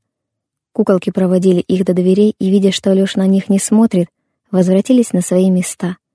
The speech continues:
Опять спустились они с лестницы, ходили по переходам и коридорам и пришли в ту же залу, освещённую тремя хрустальными люстрами.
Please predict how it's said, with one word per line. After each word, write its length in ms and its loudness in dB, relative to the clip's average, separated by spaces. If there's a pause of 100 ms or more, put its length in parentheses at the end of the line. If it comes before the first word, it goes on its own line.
(640)
Опять 300 0
спустились 500 -2
они 160 0
с 100 -6
лестницы, 580 -2 (360)
ходили 380 0
по 100 -2
переходам 600 0
и 40 -2
коридорам 560 0 (460)
и 80 -6
пришли 360 -2
в 100 -10
ту 140 2
же 140 0
залу, 300 0
освещённую 600 -2
тремя 300 -2
хрустальными 680 -2
люстрами. 640 -4